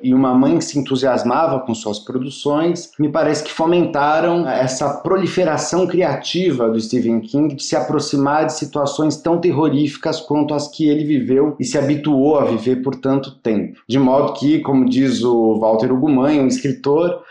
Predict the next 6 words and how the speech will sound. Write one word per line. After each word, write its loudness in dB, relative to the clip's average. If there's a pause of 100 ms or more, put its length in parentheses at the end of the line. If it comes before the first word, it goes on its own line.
(160)
apavorado 0
com -4
o 4
escuro 0
se -4
amigou 0